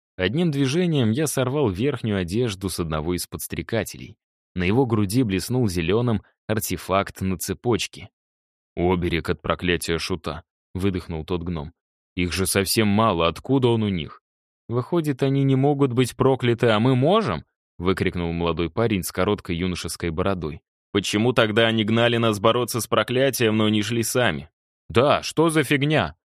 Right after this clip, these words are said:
Тут и там стали раздаваться недовольные возгласы. В принципе, так и раньше было, но теперь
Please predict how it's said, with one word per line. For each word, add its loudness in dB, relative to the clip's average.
Тут -4
и 2
там -2
стали -2
раздаваться -2
недовольные 0
возгласы. -4
В -20
принципе, 0
так -4
и 2
раньше 0
было, -4
но -2
теперь -4